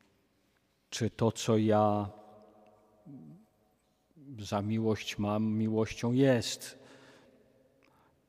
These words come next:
Czasem, czasem mówi się z goryczą po doświadczeniach różnych życiowych, czasem się mówi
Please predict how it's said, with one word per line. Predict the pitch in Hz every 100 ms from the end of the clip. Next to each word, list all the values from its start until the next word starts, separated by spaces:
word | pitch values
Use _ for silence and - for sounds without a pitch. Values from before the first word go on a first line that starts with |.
| _ -
Czasem, | 107 98 - 107 104 104 101 101 - - - - _ _ _
czasem | - 110 - 113 107
mówi | 110 117 107 110
się | - - 107 104 104 110 - - - _ -
z | 107 107
goryczą | 113 113 113 156 - - 156 170 180 208 214 - - - - -
po | 135
doświadczeniach | 113 127 - - 117 - - - 131 160 139 107 101
różnych | 117 113 131 110 101 107 101
życiowych, | 98 104 - 110 95 92 104 135 185 - - - - - - - - -
czasem | 139 160 - 202 156
się | - 143
mówi | 123 135 160 139 139 127 120